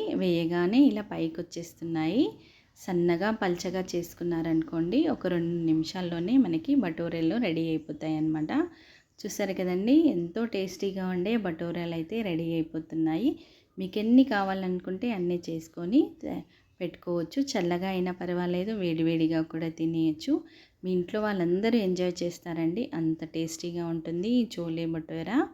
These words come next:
మీరు కూడా ఒకసారి తప్పకుండా ట్రై చేయండి. ప్రతి ఒక్క పూరి కూడా మంచిగా పొంగుతూ వస్తుందన్నమాట. టేస్ట్ కూడా చాలా బాగుంటుంది. ఇప్పుడు మనము ఈ పూరీలన్నీ అయిపోయాయి కదండి,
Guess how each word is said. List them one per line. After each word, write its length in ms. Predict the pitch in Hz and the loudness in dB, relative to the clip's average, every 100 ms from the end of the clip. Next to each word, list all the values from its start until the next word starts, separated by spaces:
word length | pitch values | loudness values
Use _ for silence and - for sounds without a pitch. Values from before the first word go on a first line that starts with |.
| - - _ _ - _ | -16 -20 _ _ -20 _
మీరు 180 | 180 175 | -2 -2
కూడా 200 | 170 175 170 | -2 -2 -2
ఒకసారి 300 | 160 170 160 | -4 -10 -6
తప్పకుండా 600 | 160 - 175 175 170 170 | -8 -8 -12 -8 -6 -6
ట్రై 220 | 165 160 | -4 -4
చేయండి. 440 | 160 170 165 175 277 | -4 -4 -4 2 2
ప్రతి 320 | 302 185 185 208 | 2 -2 -4 -6
ఒక్క 200 | 202 190 | -4 -8
పూరి 380 | 190 185 196 208 | -6 -4 -2 -4
కూడా 280 | - 185 214 | -4 -4 -2
మంచిగా 500 | 190 165 165 170 185 | -2 -2 -4 -6 -6
పొంగుతూ 540 | 180 165 165 165 233 320 427 - - - _ - | -4 -2 0 -2 0 0 -2 -12 -20 -20 _ -6
వస్తుందన్నమాట. 840 | 170 - 175 170 160 165 165 165 240 | -6 -4 -2 2 4 4 2 -2 -4
టేస్ట్ 380 | - 175 170 - | -2 -2 -2 -8
కూడా 220 | - 180 185 | -8 -8 -6
చాలా 440 | - 170 165 175 180 | -8 -6 -4 -2 -2
బాగుంటుంది. 680 | 175 165 160 160 165 208 339 - - - | -2 0 0 -2 0 4 2 2 -20 -20
ఇప్పుడు 260 | - - 170 | -14 -6 -2
మనము 320 | 175 170 254 320 | 0 4 8 8
ఈ 100 | 208 | 4
పూరీలన్నీ 720 | - 175 170 175 180 180 180 | -4 -2 0 2 2 2 2
అయిపోయాయి 500 | 170 165 160 160 160 | 0 -2 -2 -2 -2
కదండి, 400 | 160 160 185 | 0 0 0